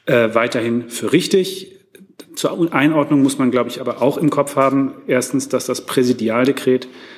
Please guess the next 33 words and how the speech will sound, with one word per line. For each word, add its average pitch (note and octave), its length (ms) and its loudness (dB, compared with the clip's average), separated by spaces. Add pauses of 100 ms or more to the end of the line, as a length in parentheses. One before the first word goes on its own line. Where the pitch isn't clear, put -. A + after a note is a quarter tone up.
(220)
vom A#2 460 0
achtundzwanzigsten B2 800 0
März A#2+ 360 2
mit A#2 160 -4
dem B2 100 0
Präsident A#2 420 -2
Buhari, A#2 440 -2
dem, A2 360 0 (680)
äh, A#2+ 260 2
dem A#2+ 220 0
Ober-, B2+ 720 2
ähm, G#2+ 600 -2 (300)
also A#2+ 200 0
dem B2 120 0
traditionellen A#2+ 600 0
König, C3 340 4
dessen C3 280 2
Vorfahren B2+ 480 2
diese A#2 180 -2
Bronzen B2 380 -2
ja A2+ 160 -4
einst B2 280 -6
geraubt A2 460 -2
wurden, C3 560 0
ähm, A2+ 320 -2
die B2 140 -6
Eigentums- D3 540 0
und C3+ 120 0
Sorgerechte C3+ 560 2
für B2 160 -2
die A#2 100 -2
Benin-Bronzen A#2+ 600 0
überträgt, A#2+ 560 -2